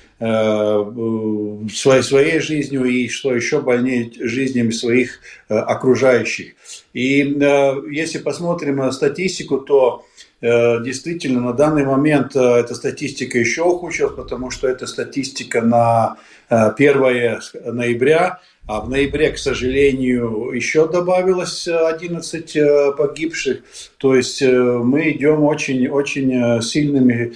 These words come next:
э, шагами к, к, к, говорится, к, в кавычках, первому месту в Европейском Союзе по числу погибших на, на миллион, э, жителей. Сейчас мы еще находимся, э, пока не в лидерах, впереди еще Болгария и, э, Румыния.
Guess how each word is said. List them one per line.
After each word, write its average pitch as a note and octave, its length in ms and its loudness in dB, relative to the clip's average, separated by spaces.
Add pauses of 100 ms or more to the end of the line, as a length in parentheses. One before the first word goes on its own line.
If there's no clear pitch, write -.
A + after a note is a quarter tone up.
(280)
э, A#2 180 4
шагами C#3 800 2
к, - 80 -16
к, A#2+ 680 -2
к, - 560 -4
говорится, B2+ 420 -2 (240)
к, C3+ 340 2 (260)
в - 60 -10
кавычках, E3 540 0
первому E3 360 2
месту D#3 460 -2
в B2+ 60 0
Европейском C3+ 640 -2
Союзе C#3 440 -2
по C3 140 -10
числу - 300 -10
погибших B2 640 -6
на, A2+ 420 0 (320)
на A#2+ 140 4
миллион, C3 600 4
э, B2 160 0
жителей. A2+ 440 -6
Сейчас B2+ 440 0
мы B2 100 2
еще A#2+ 220 0
находимся, A#2+ 760 0 (400)
э, A2+ 200 -2
пока B2 300 2
не A#2+ 140 2
в A#2 40 0
лидерах, C3+ 520 2
впереди B2 440 -2
еще A#2+ 260 -2
Болгария A#2+ 680 2
и, A#2+ 440 -6
э, A2+ 360 -4
Румыния. A2+ 520 -2